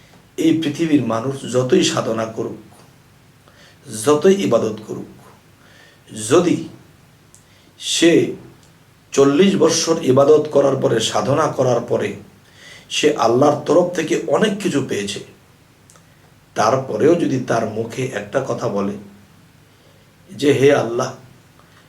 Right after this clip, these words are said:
তোমাকে সন্তুষ্ট করার জন্যে যতটুকু সাধনা দরকার করতে পারি নাই, তোমাকে সন্তুষ্ট করার জন্যে যতটুকু ইবাদত করা, যতটুকু ত্যাগ করা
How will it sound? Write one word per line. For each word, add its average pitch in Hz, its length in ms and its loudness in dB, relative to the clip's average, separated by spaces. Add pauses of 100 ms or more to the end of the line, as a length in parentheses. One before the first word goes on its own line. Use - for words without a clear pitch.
(180)
তোমাকে 165 380 0
সন্তুষ্ট - 640 -2
করার 135 400 2
জন্যে 151 300 -2
যতটুকু - 540 -4
সাধনা 143 440 -4
দরকার 131 460 -4 (120)
করতে - 280 -2
পারি 127 280 -2
নাই, - 140 -14 (1160)
তোমাকে 175 380 0
সন্তুষ্ট 147 600 -2
করার - 420 2
জন্যে 135 380 -4 (720)
যতটুকু 147 640 2 (560)
ইবাদত 160 540 2
করা, - 280 -6 (920)
যতটুকু 151 720 0
ত্যাগ 170 360 4
করা - 280 -8